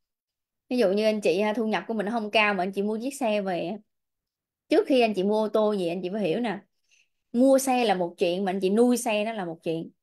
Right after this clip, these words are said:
Đúng không ạ? Anh chị phải cho nó ăn, anh chị phải cho nó tiền bảo hiểm. Ví dụ như theo ấy, là mỗi tháng là phải tốn tiền bảo hiểm cho nó nè. Tiền, ờ,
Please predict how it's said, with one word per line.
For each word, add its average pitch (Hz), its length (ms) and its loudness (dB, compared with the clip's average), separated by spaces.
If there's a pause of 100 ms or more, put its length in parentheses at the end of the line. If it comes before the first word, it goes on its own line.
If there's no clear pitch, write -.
(460)
Đúng 214 140 4
không 240 120 0
ạ? 180 80 2
Anh 208 180 0
chị 180 260 0
phải 202 320 0
cho 214 200 0
nó 233 100 -4
ăn, 214 420 -4
anh 202 120 -8
chị 185 180 -4
phải 202 80 0
cho 208 160 0
nó 220 200 -2
tiền 175 200 -2
bảo 202 200 0
hiểm. 208 320 -2 (380)
Ví 269 100 0
dụ 180 120 4
như 202 120 0 (960)
theo 190 200 -2
ấy, 214 160 -4 (440)
là 180 460 0
mỗi 175 240 0
tháng 247 360 -8
là 202 160 -4
phải 202 120 0 (120)
tốn 262 220 -2
tiền 165 200 0
bảo 190 120 2
hiểm 202 320 0
cho 214 100 -2
nó 208 120 -6
nè. 185 160 -6 (480)
Tiền, 175 480 2
ờ, 165 80 -2